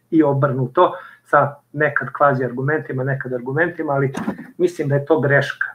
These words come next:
Nisam našao ni jedan jedini snimak gde se neko nije pozivao na onu drugu stranu i ismevao je sa navodnim dokazom koji oni sad stavljaju.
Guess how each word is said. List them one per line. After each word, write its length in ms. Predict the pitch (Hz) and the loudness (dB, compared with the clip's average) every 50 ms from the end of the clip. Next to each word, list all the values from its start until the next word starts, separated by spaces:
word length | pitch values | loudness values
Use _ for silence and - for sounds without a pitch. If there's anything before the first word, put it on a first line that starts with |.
| - _ | -14 _
Nisam 360 | 135 160 185 185 - 175 151 | 0 0 0 2 2 0 2
našao 360 | 147 156 165 165 - 190 151 | 4 2 2 2 2 2 2
ni 260 | 135 131 135 135 120 135 | 2 0 0 -2 0 2
jedan 360 | 151 160 175 180 151 131 131 - _ _ _ _ _ _ _ | 2 4 4 4 2 2 -2 -8 _ _ _ _ _ _ _
jedini 440 | 135 143 147 143 160 156 143 127 131 | -2 -2 0 0 0 -2 -2 -2 -4
snimak 540 | - _ 143 151 147 139 151 170 165 - - - - _ _ _ _ - | -6 _ -6 -4 0 2 2 2 2 0 -6 -8 -16 _ _ _ _ -2
gde 160 | 131 151 147 | 0 0 0
se 140 | - - 147 | 0 -2 0
neko 280 | 151 156 - - 143 | 0 0 0 0 -4
nije 260 | 139 147 156 156 156 - | -2 0 0 0 0 0
pozivao 340 | 139 127 123 143 151 156 151 | -2 -2 0 2 2 2 2
na 80 | 143 147 | 2 0
onu 140 | 151 151 | 0 0
drugu 260 | 131 147 185 190 185 175 | 4 4 4 4 4 2
stranu 420 | - - 180 180 180 175 170 139 - - - - _ _ _ _ | 2 4 4 6 6 6 4 2 0 -8 -18 -20 _ _ _ _
i 80 | - 165 156 - | 2 2 2 2
ismevao 560 | 165 151 139 - 147 147 156 160 165 165 156 139 | -4 -6 -6 -4 0 2 4 6 6 6 4 4
je 260 | 147 160 175 175 175 - | 4 2 2 2 -2 -4
sa 140 | - 147 | -4 -2
navodnim 380 | 143 139 143 147 160 143 139 135 | 0 2 2 2 0 0 0 0
dokazom 380 | 139 139 139 151 147 147 143 - | 0 0 0 0 -2 -2 -4 -2
koji 120 | - 147 | -2 -2
oni 140 | 143 147 131 | 0 -2 -2
sad 220 | 139 147 139 135 139 - - _ _ | 0 0 0 0 -2 -8 -16 _ _
stavljaju. 420 | _ _ 123 117 113 104 - | _ _ -6 -6 -6 -10 -16